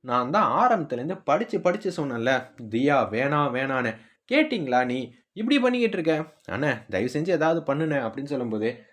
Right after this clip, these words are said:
"என்ன சொன்னாங்க ஸ்டேஷன்ல?" அப்படின்னு சொல்லும்போது, "வழக்கறிஞரை பார்க்கணும், இல்ல யாராவது ஒருத்தர் வந்து பேசணும்" அப்படின்னு சொன்னோன்னே வந்து அஞ்சலி வந்து கேசவனோட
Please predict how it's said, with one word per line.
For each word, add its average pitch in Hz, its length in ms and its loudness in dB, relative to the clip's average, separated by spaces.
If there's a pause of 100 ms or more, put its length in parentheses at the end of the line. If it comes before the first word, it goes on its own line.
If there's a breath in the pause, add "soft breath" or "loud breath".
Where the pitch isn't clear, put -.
(240)
"என்ன 185 180 -2
சொன்னாங்க 185 380 -2
ஸ்டேஷன்ல?" 160 460 -2
அப்படின்னு 147 280 -2
சொல்லும்போது, 110 400 -2 (180)
"வழக்கறிஞரை 135 640 -2
பார்க்கணும், 117 440 -4
இல்ல 113 200 -2
யாராவது 117 420 0
ஒருத்தர் 117 400 -4
வந்து 120 140 -6
பேசணும்" 131 420 -8
அப்படின்னு 127 260 -8
சொன்னோன்னே 117 240 -4
வந்து 104 220 -2 (420 loud breath)
அஞ்சலி 185 300 -2
வந்து 113 260 0 (380 loud breath)
கேசவனோட 160 600 -4